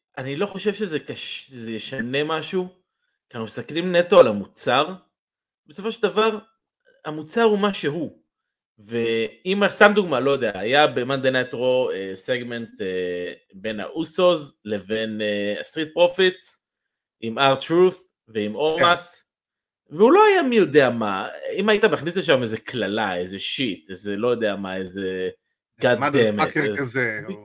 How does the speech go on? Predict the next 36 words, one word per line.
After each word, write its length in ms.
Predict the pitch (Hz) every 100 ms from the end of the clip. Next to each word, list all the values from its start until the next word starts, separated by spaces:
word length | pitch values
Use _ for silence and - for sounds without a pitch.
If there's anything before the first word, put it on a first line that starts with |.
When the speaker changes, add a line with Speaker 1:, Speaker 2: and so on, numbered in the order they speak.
| _ -
Speaker 2:
או 80 | -
Speaker 1:
אפילו 280 | - 262
לא 160 | 254 247
motherfucker, 400 | 220 - 220 170
אתה 120 | 143
יודע, 140 | 147 110
זה 120 | 113
לא 100 | 160
שהיו 160 | 190
אומרים 260 | 147 135 123
motherfucker 500 | 120 110 - 113 117
ב-, 160 | 104 95
באליטוד 460 | 98 101 - 90 80
ערה. 200 | _ _ _ _ _ -
Speaker 2:
לא, 200 | 311 277
Speaker 1:
אבל 80 | 285
Speaker 2:
ברור, 460 | 339 311 208 160
אבל, 240 | 156 160 156
אה, 340 | 151 151 156
אתה 140 | 151
יודע. 280 | 175 196 160
Speaker 1:
היית 160 | 165 214
מכניס 540 | 196 156 165 190 196
איזה 120 | 160 131
piece 400 | - - 175 147
of 80 |
shit, 480 | - - 139 104 -
סתם 420 | - - - 107
דוגמה, 240 | 98 90 90
לא 120 | 143
יודע. 280 | 131 95 73 - _ - 104
אה, 180 | 127 120 120
זה 60 |
היה 100 | 139
משנה 440 | 131 - 98 139 190
משהו? 600 | 180 - 175 127 -